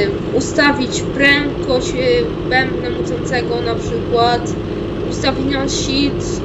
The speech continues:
mm, zużycie paliwa na przykład, no, monitorowanie wydajności można też tutaj na tym monitorze sobie ustawić, tego się prezentuje. Mm, no i oczywiście tutaj, y, też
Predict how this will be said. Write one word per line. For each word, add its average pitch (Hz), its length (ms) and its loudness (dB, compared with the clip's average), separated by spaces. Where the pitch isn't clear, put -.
mm, - 760 -2
zużycie 285 460 2
paliwa 311 500 2
na 285 160 -2
przykład, 269 580 0
no, 349 160 4
monitorowanie 311 840 2
wydajności 254 880 0
można - 280 -2
też - 240 -4
tutaj 262 360 2
na 262 140 0
tym 254 360 0
monitorze 262 640 2
sobie 254 360 0
ustawić, 254 600 0
tego 247 240 2
się - 160 -2
prezentuje. 254 1040 0
Mm, 311 140 0
no 440 180 10
i 392 100 8
oczywiście 370 480 2
tutaj, 311 420 0
y, - 1300 -2
też 269 260 2